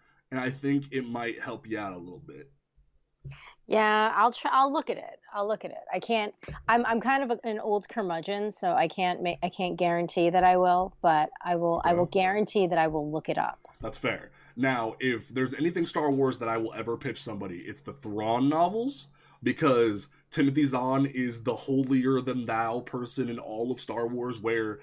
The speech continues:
Speaker 2: I thought
Speaker 1: the
Speaker 2: that was Dave Filoni.
Speaker 1: See, here's the thing.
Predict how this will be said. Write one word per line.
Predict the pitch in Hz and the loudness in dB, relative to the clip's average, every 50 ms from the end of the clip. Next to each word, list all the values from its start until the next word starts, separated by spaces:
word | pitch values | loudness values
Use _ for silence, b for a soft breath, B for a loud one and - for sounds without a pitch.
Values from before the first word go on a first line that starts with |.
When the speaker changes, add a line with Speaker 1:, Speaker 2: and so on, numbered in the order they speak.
| B - | B 0
Speaker 2:
I | 247 | 4
thought | - 269 262 | 6 6 6
Speaker 1:
the | 254 | 8
Speaker 2:
that | 277 254 | 8 8
was | 254 233 175 | 8 6 6
Dave | - 220 233 233 - | 4 4 4 4 4
Filoni. | - - 226 208 196 196 214 233 226 151 - 156 160 - | 2 0 0 0 0 0 0 -2 -4 -6 -10 -14 -14 -8
Speaker 1:
See, | - - 339 339 330 311 285 B B B B | 0 4 6 6 6 6 4 B B B B
here's | - 339 370 269 | 8 8 8 6
the | 220 202 | 4 0
thing. | - 185 131 107 180 185 | 0 0 0 0 -4 0